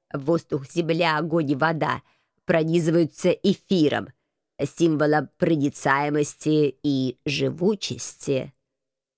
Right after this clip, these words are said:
Продолжал кот. «По-твоему,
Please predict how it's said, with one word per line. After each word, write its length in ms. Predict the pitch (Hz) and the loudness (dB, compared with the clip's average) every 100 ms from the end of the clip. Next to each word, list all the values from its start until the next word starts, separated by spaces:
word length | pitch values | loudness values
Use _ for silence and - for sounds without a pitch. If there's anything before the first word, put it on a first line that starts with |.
| _ | _
Продолжал 520 | - 202 196 190 190 185 | -2 2 2 2 0 -2
кот. 340 | 185 147 _ _ _ _ _ _ _ _ _ - | -2 -4 _ _ _ _ _ _ _ _ _ -2
«По-твоему, 720 | 226 - 302 370 320 311 | -2 2 4 6 6 4